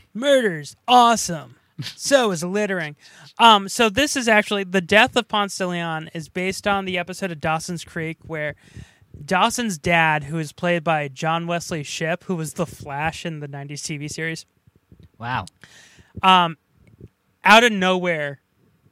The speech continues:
Speaker 1: and keep in mind, John Wesley Shipp is still alive. They just killed him off the show. Out of nowhere, he,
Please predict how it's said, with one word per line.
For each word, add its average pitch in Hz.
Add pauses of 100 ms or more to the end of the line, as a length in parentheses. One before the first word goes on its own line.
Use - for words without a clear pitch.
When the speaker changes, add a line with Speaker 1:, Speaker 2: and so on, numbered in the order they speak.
(720)
Speaker 1:
and 165
keep 202
in 202
mind, 185
John 190
Wesley 240
Shipp 185
is 151
still 165
alive. 139 (420)
They 151
just 156
killed 175
him 165
off 160
the 156
show. -
Out 185
of 196
nowhere, 175 (400)
he, 175